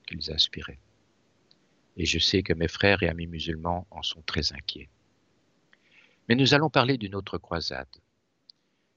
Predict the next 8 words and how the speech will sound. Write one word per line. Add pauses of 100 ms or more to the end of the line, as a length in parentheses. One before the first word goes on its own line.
(100)
Une
autre
croisade
qui
fait
encore
plus
partie